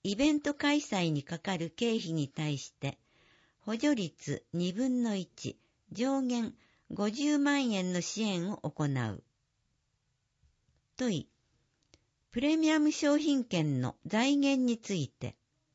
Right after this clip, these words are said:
答え、これまで三回発行している。第一弾は販売収入が一億一千八百万円、交付金が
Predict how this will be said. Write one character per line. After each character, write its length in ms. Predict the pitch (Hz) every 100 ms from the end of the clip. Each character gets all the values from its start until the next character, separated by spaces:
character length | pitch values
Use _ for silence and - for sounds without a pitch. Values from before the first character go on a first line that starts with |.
| _ _ _ _ _ _ _ _ _ _ _ _ _ _ _
答 420 | 180 175 196 180
え、 160 | 190 - _ _ - _ _ _ -
こ 120 | 277
れ 120 | 320
ま 160 | 302 240
で 100 | 196
三 300 | - 269 294
回 240 | 294 240
発 220 | 214 190 _
行 200 | - 226
し 140 | 214 -
て 140 | 185
い 180 | 151 117
る。 200 | 101 - _ _ _ _ _ _ -
第 300 | 269 277 240
一 240 | - 220
弾 320 | 196 160 139
は 220 | 131 120 _ _ _
販 320 | - 262 294
売 220 | 294 294 285
収 400 | - 277 262 214
入 320 | 160 135 123
が 240 | 120 123 - - - _ _ - 208
一 320 | 208 - 294
億 440 | 220 - 151 139 -
一 140 | 175 165
千 480 | - - 226 220 - -
八 180 | 196 196 _
百 280 | 269 277 277
万 360 | 254 220 170 131
円、 220 | 98 - _ _ _ _ _ _ _ -
交 240 | 262 269
付 220 | 277 247
金 360 | - 226 208 196
が 220 | 185